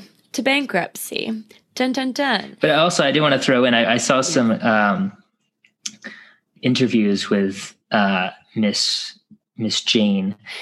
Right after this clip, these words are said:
Speaker 2: in which she was
Speaker 1: <laughs>
Speaker 2: saying how, oh, it was something to do with how often, like, she doesn't take commercial flights, and whoever was
Speaker 1: Well, la ti
Speaker 2: interviewing
Speaker 1: da.
Speaker 2: her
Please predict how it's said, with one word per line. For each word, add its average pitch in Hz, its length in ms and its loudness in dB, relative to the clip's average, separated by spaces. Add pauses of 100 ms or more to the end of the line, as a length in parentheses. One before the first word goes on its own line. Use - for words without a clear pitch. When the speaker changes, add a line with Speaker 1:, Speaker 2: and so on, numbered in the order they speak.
(180)
Speaker 2:
in 120 160 2
which 113 140 0
she - 200 0
was 117 240 2
Speaker 1:
<laughs> - 80 -2
Speaker 2:
saying 113 1000 0 (340)
how, 110 680 0 (880)
oh, 120 260 -6 (100)
it - 40 -8
was 131 140 -4
something 165 300 0
to - 140 -8
do 139 220 2
with 123 140 0
how 127 220 2
often, 123 600 -2 (360)
like, 123 120 0
she 156 140 2
doesn't 165 180 2
take 135 200 -2
commercial 110 360 0
flights, - 600 -4 (180)
and 110 360 2
whoever 120 420 0
was 110 380 0
Speaker 1:
Well, 208 180 -2
la - 180 -4
ti - 60 -2
Speaker 2:
interviewing 110 500 0
Speaker 1:
da. 107 60 -4
Speaker 2:
her 107 440 0